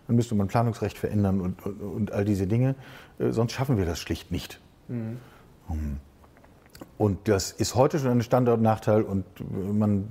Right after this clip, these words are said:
Speaker 1: also da äh, will man sich die Konsequenzen wirklich kaum ausmalen. Das müssen wir ändern.
Speaker 2: Mhm.
Speaker 1: Jetzt. Ähm, und, äh, das müssen wir auf der politischen Ebene ändern.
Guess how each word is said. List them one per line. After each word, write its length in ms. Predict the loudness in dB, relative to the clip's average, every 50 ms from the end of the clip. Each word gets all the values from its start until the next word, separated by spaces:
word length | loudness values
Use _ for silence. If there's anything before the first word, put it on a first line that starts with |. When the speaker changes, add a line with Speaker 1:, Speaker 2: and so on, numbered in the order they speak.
| -8 -10 -8 -6 -4
Speaker 1:
also 160 | -2 0 0 0
da 460 | 2 4 6 6 6 6 4 2 -2 -4 -12 -20 -20 -20 -20 -20 -10 -6
äh, 80 | -4 -2 -2 -2 -2 -2 -2 -4 0 4
will 180 | 4 6 6
man 180 | 8 6 6 6
sich 140 | 4 2 0
die 80 | -2
Konsequenzen 640 | 0 0 0 0 0 0 0 0 0 2 2 2 2
wirklich 240 | 0 -2 -6 -8
kaum 180 | -6 -4 -4 -4
ausmalen. 340 | -4 -6 -10 -12 -12 -14 -14 -18 -20 -14 -6 -4
Das 160 | -2 2 4
müssen 260 | 4 4 4 2 0
wir 140 | 0 0 0
ändern. 220 | -2 -2 -2 -2 -6 -12 -20 -20 -14
Speaker 2:
Mhm. 220 | -12 -10 -8 -4 -2
Speaker 1:
Jetzt. 400 | 0 0 0 -2 -6 -14 -16 -20 -20 _ -20 -20 -20 -20 -20 -20 -20 -20 -20 -20 -20 -20 -12 -6 -4
Ähm, 360 | -2 -2 0 -2 -2 -4 -6 -8 -14 -20 -20 -20 -20 -20 -20 -20 _ _ -4
und, 240 | -2 -2 -2 -4 -6 -10 -10 -4 -2
äh, 140 | -2 0
das 220 | 0 0 0 0 2
müssen 200 | 2 4 4 4
wir 40 | 4
auf 60 | 4
der 100 | 2 0
politischen 420 | 2 2 0 0 0 -2 -4 -4
Ebene 240 | -4 -4 -4 -6 -6
ändern. 220 | -8 -8 -10 -12